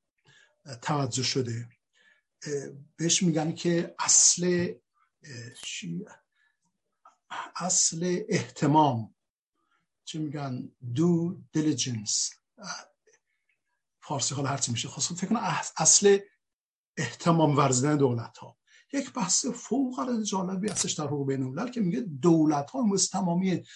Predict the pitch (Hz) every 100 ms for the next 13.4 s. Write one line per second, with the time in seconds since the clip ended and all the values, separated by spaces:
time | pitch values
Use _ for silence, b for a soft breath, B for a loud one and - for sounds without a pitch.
0 | B - - - 233 - 202 175 139 127
1 | _ _ _ _ - 196 - 214 247 240
2 | 220 170 165 - 254 339 294 233 196 160
3 | 160 B B - 196 180 175 202 233 226
4 | 202 156 160 247 - 214 170 160 139 147
5 | 139 131 123 151 127 127 123 123 - 135
6 | 233 247 190 170 147 - 147 139 147 135
7 | 143 131 135 131 127 120 247 - 143 -
8 | 73 151 170 175 202 233 202 196 214 B
9 | B - 175 175 214 196 175 208 175 151
10 | 127 147 123 - _ - - B B -
11 | 165 180 165 143 165 160 160 - 180 170
12 | 170 - 120 - 156 156 147 - 143 156
13 | 151 151 160 190